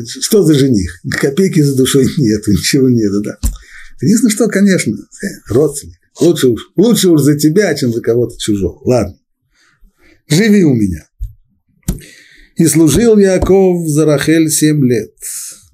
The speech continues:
и они были в его глазах, как несколько дней по люби-, по любви его к ней».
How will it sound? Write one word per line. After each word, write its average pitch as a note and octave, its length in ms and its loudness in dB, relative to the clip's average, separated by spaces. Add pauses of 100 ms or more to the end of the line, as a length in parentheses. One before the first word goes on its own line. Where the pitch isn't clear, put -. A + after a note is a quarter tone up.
(140)
и A#2+ 100 0
они A2+ 300 2
были E3+ 280 2
в C#3+ 60 -2
его C3 260 2
глазах, A#2+ 440 -2
как A2+ 200 -4
несколько A2 500 0
дней G#2 440 0 (400)
по A2+ 80 0
люби-, G2 560 0 (220)
по B2 140 2
любви B2 640 0 (240)
его G2+ 540 -2
к - 120 -10
ней». E2+ 260 -4